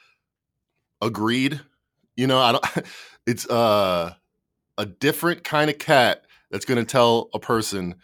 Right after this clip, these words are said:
um, "This is the, I know you're taking a huge stance in life against everybody and everybody disagrees with you, but hey, I just wanna add on and tell you that I disagree with you too." No, I,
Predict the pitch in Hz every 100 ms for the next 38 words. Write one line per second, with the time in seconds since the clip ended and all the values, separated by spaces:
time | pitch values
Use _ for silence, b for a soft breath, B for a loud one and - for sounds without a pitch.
0 | b b - 87 87 82 78 78 82 87
1 | _ _ _ _ _ _ _ - 131 139
2 | 113 120 104 - - _ _ - 120 143
3 | 160 151 151 139 107 156 160 - 139 151
4 | 123 117 131 147 120 120 - 120 135 139
5 | 143 127 123 127 123 123 101 123 131 151
6 | 156 160 120 117 123 117 B B B B
7 | - 151 147 147 113 - - 127 127 127
8 | 117 110 123 120 110 107 113 113 104 101
9 | 95 92 85 - 78 101 - -